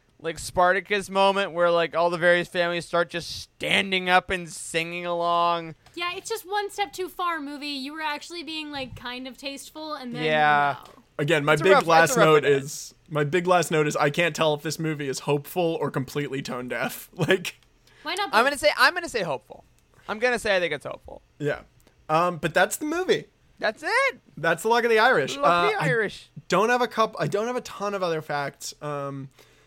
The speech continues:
Speaker 3: the only other main one is this will be the tie to High School Musical. So there's a character in this movie. We haven't spent any time on him. His name is Brett. He is another basketball player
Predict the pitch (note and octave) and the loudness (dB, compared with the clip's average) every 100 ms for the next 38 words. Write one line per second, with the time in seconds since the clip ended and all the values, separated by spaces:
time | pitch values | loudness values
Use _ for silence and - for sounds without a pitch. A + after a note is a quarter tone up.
0 | _ - F#3 G3 A3+ G#3+ G3 E3+ E3+ D#3+ | _ -4 -2 0 0 0 0 -2 -2 -2
1 | D3+ D3 D3+ - D3+ D3+ D3 C#3+ D#3+ D#3 | -2 -4 -6 -6 -4 -6 -10 -10 -10 -12
2 | - D#3+ C#3+ C#3 C#3+ - C#3+ D3 - D3 | -10 -6 -4 -6 -8 -10 -8 -10 -10 -12
3 | - D3 C3+ F3 - - - C#3+ _ _ | -10 -10 -10 -12 -16 -20 -20 -20 _ _
4 | _ _ _ _ _ _ _ _ - F#3+ | _ _ _ _ _ _ _ _ -2 0
5 | A#3 B3+ A#3 G#3 G3 E3+ D#3+ C#3+ B2+ B2 | 0 0 -2 -2 -2 -6 -8 -10 -10 -12
6 | C3 _ - D3+ E3+ E3+ - D3+ - D#3+ | -14 _ -6 -4 -4 -6 -6 -6 -6 -8
7 | E3+ - D3+ C#3+ C3 C3 C#3 C3 C3+ D3+ | -8 -8 -8 -8 -10 -12 -14 -14 -8 -8
8 | F3+ C#3 C3 C#3+ F3 - - _ _ _ | -8 -12 -6 -2 -2 -6 -14 _ _ _
9 | _ _ _ - D#3+ C#3 D3 D#3+ F#3 D#3 | _ _ _ -8 -6 -4 -4 -2 0 2
10 | D#3+ D#3 C#3+ C3+ C3+ - C3+ C3 C#3 | 2 0 -6 -4 -6 -6 -6 -6 -8